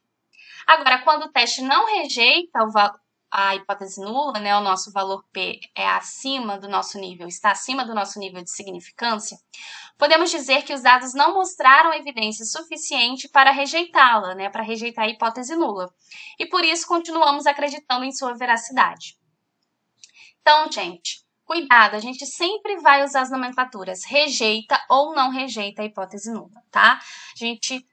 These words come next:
não usa rejeita e aceita a hipótese nula, a gente só está é, a gente,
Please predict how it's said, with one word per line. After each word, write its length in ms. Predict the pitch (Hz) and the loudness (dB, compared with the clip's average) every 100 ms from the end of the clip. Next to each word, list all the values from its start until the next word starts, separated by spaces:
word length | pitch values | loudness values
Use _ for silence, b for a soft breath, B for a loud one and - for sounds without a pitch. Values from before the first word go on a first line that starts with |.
| - | -10
não 280 | 262 302 302 | -4 -2 -2
usa 200 | 285 262 | -2 -4
rejeita 720 | 240 254 214 214 220 220 - - | -4 -4 -2 0 0 -2 -6 -6
e 200 | 220 226 - - | -8 -8 -6 4
aceita 880 | 247 247 - - - 240 220 - | 6 6 2 -8 -6 -4 -4 -8
a 40 | 185 | -14
hipótese 540 | 180 180 175 175 175 | -10 -10 -10 -16 -16
nula, 200 | 175 170 | -14 -14
a 40 | |
gente 240 | 180 208 214 | -12 -10 -6
só 220 | - 240 B B B | -2 -2 B B B
está 520 | - - 240 240 - b b _ | -20 -2 2 2 0 b b _
é, 180 | 226 226 | -6 -2
a 80 | 220 | -2
gente, 400 | 220 254 254 - | -2 -6 -10 -14